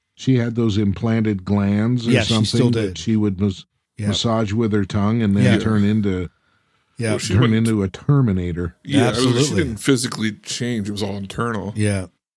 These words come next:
Speaker 2: Yeah.
Speaker 3: Um,
Speaker 2: If
Speaker 3: but
Speaker 2: I
Speaker 3: she
Speaker 2: start
Speaker 3: just
Speaker 2: swirling my tongue here, David, you can,
Speaker 3: Uh,
Speaker 2: you
Speaker 3: get
Speaker 2: can
Speaker 3: out.
Speaker 2: make, get out.
Speaker 3: <laughs>
Speaker 2: Word, hey.
Speaker 3: Yeah.
Speaker 1: <laughs>
Speaker 3: But I
Speaker 1: Oh, what a,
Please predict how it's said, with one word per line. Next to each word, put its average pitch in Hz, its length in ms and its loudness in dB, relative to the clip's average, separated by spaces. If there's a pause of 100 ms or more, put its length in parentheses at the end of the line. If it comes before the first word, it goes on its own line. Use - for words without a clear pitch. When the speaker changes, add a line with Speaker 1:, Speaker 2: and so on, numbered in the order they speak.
(160)
Speaker 2:
Yeah. 90 280 -4
Speaker 3:
Um, 92 200 -10 (760)
Speaker 2:
If 110 80 -2
Speaker 3:
but 123 60 4
Speaker 2:
I 123 40 4
Speaker 3:
she 120 60 2
Speaker 2:
start 139 180 4
Speaker 3:
just 98 120 0
Speaker 2:
swirling 117 340 2
my 101 100 -4
tongue 107 320 -4
here, 104 160 -2
David, 90 420 -10
you 92 140 -12
can, 95 180 -10
Speaker 3:
Uh, 127 100 4
Speaker 2:
you 127 40 0
Speaker 3:
get 123 100 -8 (120)
Speaker 2:
can 127 80 4
Speaker 3:
out. 113 240 2
Speaker 2:
make, 107 140 -2
get 123 220 2
out. 131 360 0
Speaker 3:
<laughs> - 0 -
Speaker 2:
Word, 90 320 -4
hey. 82 300 -14 (300)
Speaker 3:
Yeah. 113 360 2 (160)
Speaker 1:
<laughs> 120 200 -2 (800)
Speaker 3:
But 139 240 0
I 139 60 -2
Speaker 1:
Oh, 113 80 0
what 120 300 2
a, 120 180 2